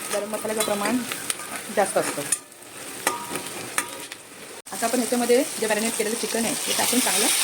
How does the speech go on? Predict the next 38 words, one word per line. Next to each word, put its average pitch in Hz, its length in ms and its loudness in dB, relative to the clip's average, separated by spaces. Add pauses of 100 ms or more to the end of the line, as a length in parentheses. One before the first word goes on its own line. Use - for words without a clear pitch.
(760)
हलवून 220 220 6
घेऊया. 139 240 2 (500)
आता 202 140 -2
आपण 214 160 2
ह्याला 233 280 6 (140)
थोडा 202 160 2
वेळ 240 120 4
झाकून 233 300 4
ठेवूया 196 240 2
पाणी 175 220 0
सुटेपर्यंत 165 440 0 (540)
आणि 185 140 0
मग 202 140 0
नंतर 208 220 2
त्याच्यामध्ये 214 500 2
जे - 180 0
आपण 202 160 4
वाटलेलं 196 300 4
वाटण 202 240 4
आहे 160 240 -4
ते 214 60 10
घालून 226 200 4
परत 285 200 6
शिजवून 160 280 -2
घेऊया. - 600 -6
आता 185 160 -10
हे 220 320 0 (320)
थोडं 202 160 2
शिजलं 190 260 0
आहे, 190 100 2
आता 190 160 -4
आपण 214 160 -4
ह्याच्यामध्ये 208 420 -4 (400)
ही 208 200 0 (200)
पेस्ट 196 260 0
टाकूया, 143 280 -4 (200)
जे 190 80 -4
आपण, 208 240 0